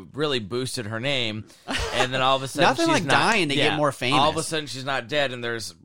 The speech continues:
Speaker 1: reasonable suspicion that she just did this herself for clout.
Speaker 2: It worked,
Speaker 1: There
Speaker 2: didn't
Speaker 1: was
Speaker 2: it?
Speaker 1: also apparently an incident where she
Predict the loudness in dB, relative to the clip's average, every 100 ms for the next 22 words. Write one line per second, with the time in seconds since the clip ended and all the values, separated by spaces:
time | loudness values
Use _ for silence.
0 | -20 _ _ -4 2 4 2 2 0 -2
1 | -4 -8 -4 -4 -4 -6 -6 -6 -8 -6
2 | -8 -4 -4 -4 -6 -4 -2 -2 -4 -10
3 | -4 -4 -4 _ -18 -18 -20 -20 -12 -4
4 | 2 2 2 0 2 2 0 -2 2 4
5 | 4 2 -2 -2 -2 -4 -10 _ _ _
6 | _ _ -2 0 0 -2 0 0 -2 -2
7 | 0 -2 -2 -4 -4 -6 -4 -2 -2 -2
8 | -2 -2 -4 -6 -4 -2 -2 -4